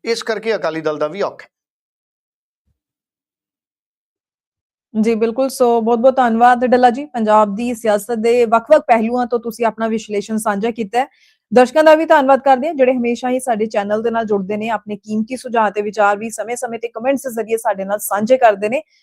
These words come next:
Speaker 2: ਫਿਲਹਾਲ ਇਸੇ ਦੇ ਨਾਲ ਮੈਨੂੰ ਯਾਨੀ ਹਰਜੋਤ ਕੌਰ ਨੂੰ ਵੀ ਦਿਓ ਜੀ ਇਜਾਜ਼ਤ। ਧੰਨਵਾਦ।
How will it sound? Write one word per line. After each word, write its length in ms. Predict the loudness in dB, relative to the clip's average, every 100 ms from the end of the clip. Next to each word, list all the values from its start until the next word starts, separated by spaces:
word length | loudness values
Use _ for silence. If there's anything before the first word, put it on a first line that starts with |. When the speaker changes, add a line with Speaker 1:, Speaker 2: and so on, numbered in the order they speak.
| _
Speaker 2:
ਫਿਲਹਾਲ 440 | 6 8 8 6
ਇਸੇ 160 | 4 2
ਦੇ 120 | 2
ਨਾਲ 180 | 4 4
ਮੈਨੂੰ 240 | 2 0
ਯਾਨੀ 220 | 0 2
ਹਰਜੋਤ 320 | 2 4 0 2
ਕੌਰ 180 | 4 4
ਨੂੰ 100 | 2
ਵੀ 60 |
ਦਿਓ 160 | 2 0
ਜੀ 140 | 0
ਇਜਾਜ਼ਤ। 400 | -2 0 0 0 -2
ਧੰਨਵਾਦ। 400 | -2 -4 -6 -16